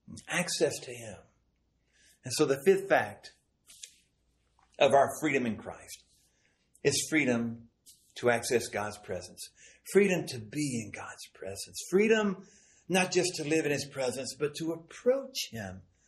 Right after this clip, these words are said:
in prayer, to approach him in worship. Have, have you considered that Sundays or other days when you worship,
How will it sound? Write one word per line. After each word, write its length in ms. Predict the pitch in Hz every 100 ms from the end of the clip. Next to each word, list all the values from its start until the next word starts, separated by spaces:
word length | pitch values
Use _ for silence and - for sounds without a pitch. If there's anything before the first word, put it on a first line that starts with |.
| _ _ _ _ -
in 260 | 233 247
prayer, 760 | - - 269 302 269 98 - - _ _ _ _ _ _ - - -
to 120 | 226
approach 480 | - 220 269 - 214
him 180 | 202 -
in 300 | 202 202 202
worship. 680 | 240 294 294 - - - - _ _ _ _ _ _ _ _ _ _ _ - - - -
Have, 240 | 190 185 -
have 220 | 170 202
you 140 | 262 311
considered 640 | 240 180 - 226 175 131
that 160 | 143 - -
Sundays 580 | 226 233 175 131 131 - _ _ _ _ _ _
or 160 | - 165
other 240 | 220 220
days 360 | 151 135 123 117
when 160 | 135 147
you 240 | 208 214
worship, 640 | 156 143 180 - 123 -